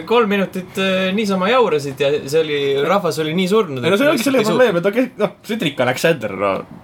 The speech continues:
Speaker 2: anna andeks, eks ole, et okei, ma saan aru, et ta on Cruiserweight champion ja värk, aga noh, ma ei lähe sinna Cedric Alexanderit vaatama,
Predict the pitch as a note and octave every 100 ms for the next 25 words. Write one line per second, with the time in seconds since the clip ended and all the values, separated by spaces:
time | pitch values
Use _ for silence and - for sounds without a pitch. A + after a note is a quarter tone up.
0 | - - E3 F3+ G#3+ D#3 B2 A#2+ - B2
1 | A2 C#3 F3+ C#3+ C#3+ D#3 D3 B2 B2 B2
2 | C#3+ C3 B2 B2 C#3 B2 A#2+ A#2 B2+ C3
3 | B2 A2 A2+ A2 A2 F#2+ - - - A2+
4 | A#2 - - A#2 C#3+ F3 A#2+ A2+ D#3+ E3+
5 | A#2+ G#2 G#2 A#2+ D#3+ A#2 A#2+ - C#3 C3
6 | - C3+